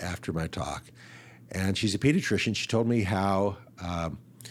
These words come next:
this family had just moved from California to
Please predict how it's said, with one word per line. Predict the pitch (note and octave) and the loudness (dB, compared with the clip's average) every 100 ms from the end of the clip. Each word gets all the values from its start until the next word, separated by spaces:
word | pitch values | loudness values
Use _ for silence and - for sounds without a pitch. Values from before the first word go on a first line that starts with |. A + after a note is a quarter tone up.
| - - | -18 -4
this | G2+ - | -2 0
family | A#2+ B2+ C#3 G#2 | 2 2 2 2
had | A2 | 0
just | A2+ A2 | 0 -2
moved | F2+ G2 D#3+ C#3 D2+ A2 - - - - - - - | -2 0 2 2 0 -4 -6 -14 -20 -20 -20 -20 -20
from | - G2+ G2 G#2+ B2+ C3 - | -10 -4 -2 0 -2 -6 -8
California | F#2 G2 - E4+ - - - - - - - - - | -6 -2 2 2 2 -2 -12 -20 -20 -20 -20 -16 -6
to | G#2 G#2 - | -2 -2 -2